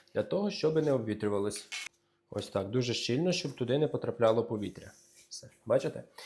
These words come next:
Якщо не маєте харчової плівки, використайте собі просто целофановий кульочок. Тепер, друзі, бачите, яке тісто. Воно має збільшитися в об'ємі в два рази. Дріжджі мають почати активно працювати, воно має відферментуватися.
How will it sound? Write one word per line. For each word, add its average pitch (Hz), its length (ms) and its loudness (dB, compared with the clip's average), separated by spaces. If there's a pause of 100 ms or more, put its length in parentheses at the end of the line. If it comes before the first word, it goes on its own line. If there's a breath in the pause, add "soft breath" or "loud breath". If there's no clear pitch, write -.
(120)
Якщо 135 200 4
не 147 60 4
маєте 127 280 2
харчової 190 380 -2
плівки, 226 380 -2
використайте 131 580 2
собі 120 200 -6
просто 147 260 0
целофановий 107 480 2
кульочок. 101 440 -8 (440 loud breath)
Тепер, 175 260 6
друзі, 151 260 6
бачите, - 600 2
яке 127 260 2
тісто. 120 520 0 (320 loud breath)
Воно 160 220 10
має 165 220 6
збільшитися 139 600 0
в 113 100 0
об'ємі 131 500 2 (120)
в 113 40 -18
два 135 220 6
рази. 117 380 6 (100)
Дріжджі 147 300 4
мають 131 280 0
почати 127 420 0
активно 123 520 0
працювати, 110 560 0
воно 131 140 -2
має 127 220 4
відферментуватися. 110 960 0